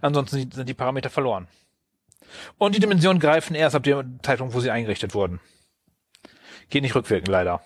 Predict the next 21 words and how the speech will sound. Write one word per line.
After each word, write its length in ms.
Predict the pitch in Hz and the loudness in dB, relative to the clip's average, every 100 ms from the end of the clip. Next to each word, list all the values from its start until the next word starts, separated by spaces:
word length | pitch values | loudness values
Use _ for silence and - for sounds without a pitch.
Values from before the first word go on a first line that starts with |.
| _ _ _ _ _ _ _ _ _ _ _ _ _ _ _ _ _ _ _ | _ _ _ _ _ _ _ _ _ _ _ _ _ _ _ _ _ _ _
Das 220 | - 127 | -2 0
heißt, 360 | 131 123 120 127 | 2 2 0 2
ähm, 360 | 120 120 123 120 - - _ _ | 2 2 -6 -10 -12 -20 _ _
Implementierungsplan, 880 | - 151 170 214 208 - 190 185 185 | -2 2 2 2 0 2 4 4 0
Markus, 460 | 170 165 156 156 143 | 2 2 2 2 4
oder 120 | 123 | 2
Trackingplan, 560 | 170 165 151 - 139 | 2 -2 -2 0 0
wie 140 | 135 135 | 2 2
auch 100 | 123 | 2
immer, 420 | 131 127 120 - - | 0 2 2 0 -6
dokumentieren, 600 | 135 139 131 - 127 120 | -4 -2 -2 0 0 2
was 160 | 117 | 2
habe 160 | - 123 | 0 -2
ich 100 | 120 | -2
eigentlich, 600 | 110 117 113 107 104 - _ - _ | 0 0 0 -4 -6 -10 _ -20 _
dann 80 | - | -8
kann 100 | 120 | -4
ich 60 | 113 | -4
es 40 | |
auch 60 | 107 | -6
eintragen. 480 | 107 - 95 90 | -8 -6 -6 -6